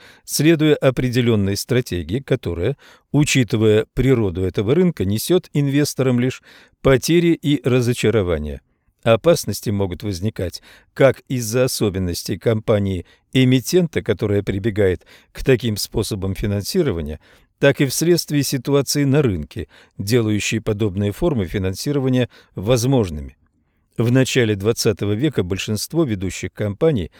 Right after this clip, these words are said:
разместили свои акции на рынке. С течением времени компаний, имеющих высокий рейтинг и сохраняющих свою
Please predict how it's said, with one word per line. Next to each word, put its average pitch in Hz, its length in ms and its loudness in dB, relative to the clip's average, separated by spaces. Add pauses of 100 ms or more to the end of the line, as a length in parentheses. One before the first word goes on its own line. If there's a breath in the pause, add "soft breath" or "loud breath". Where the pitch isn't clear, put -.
(220 soft breath)
разместили 123 800 0
свои 139 360 -2
акции 98 460 -2
на 98 160 -4
рынке. 85 380 -10 (320 soft breath)
С - 120 -10
течением 120 580 2
времени 117 420 0
компаний, 113 640 0
имеющих 104 640 -2 (260 loud breath)
высокий 127 640 0
рейтинг 160 480 -2
и 127 100 -4
сохраняющих 113 800 -4
свою 107 380 -4